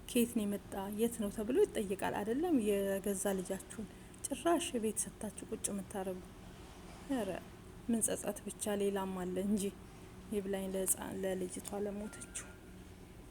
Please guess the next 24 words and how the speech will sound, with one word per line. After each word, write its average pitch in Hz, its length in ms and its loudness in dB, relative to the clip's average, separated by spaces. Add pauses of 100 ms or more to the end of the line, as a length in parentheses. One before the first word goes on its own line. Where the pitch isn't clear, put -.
(200)
ቤተሰብማ 214 680 2
ድሮም 226 280 4
እሷን 214 280 0
የሚፈልግም 196 580 0
አይመስልም 196 500 0
አድ-፣ 202 200 -2 (200)
ሁኔታቸው 202 640 -2
ማለት 185 380 -4
ነው 202 120 -6 (640)
እንዴ። 202 180 -2 (1800)
ምን 269 260 12 (260)
አይነት 226 380 2
አደራረግ 202 600 0
ነው? 202 120 -2
ምን 240 180 4
አይነት 220 320 2
ነገር 185 320 0
ነው? 196 140 -4
ምን 226 180 4
አይነት 226 260 6
ዘመን 202 280 0
ላይ 185 160 0
ነው 185 100 -2
የደረስነው? 180 580 -6